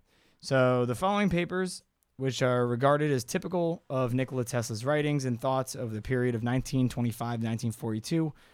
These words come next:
were removed for the purpose of re-, of record and listed below in random order in which they are found, together with brief individual abstract. Exhibit A, possibilities of electrostatic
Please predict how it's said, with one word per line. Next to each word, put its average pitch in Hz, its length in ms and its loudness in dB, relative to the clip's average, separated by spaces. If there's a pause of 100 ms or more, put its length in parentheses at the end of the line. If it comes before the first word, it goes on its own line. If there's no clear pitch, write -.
(260)
were 131 140 2
removed 160 420 4
for 143 160 -4
the 127 60 0
purpose 139 440 0
of 113 260 -4
re-, 113 240 -4
of 113 320 -4
record 156 480 -4
and 117 460 -2
listed 143 400 -2
below 123 580 0 (120)
in 110 240 -2
random 143 380 0
order 123 340 0
in 113 100 0
which 113 160 -4
they 117 80 -6
are 101 100 -8
found, 131 440 -2 (600)
together 156 400 6
with 127 180 4
brief 139 360 0
individual 123 560 2
abstract. - 600 -6 (1200)
Exhibit 127 300 4
A, - 340 -2 (720)
possibilities 143 800 4
of 123 120 0
electrostatic 117 880 2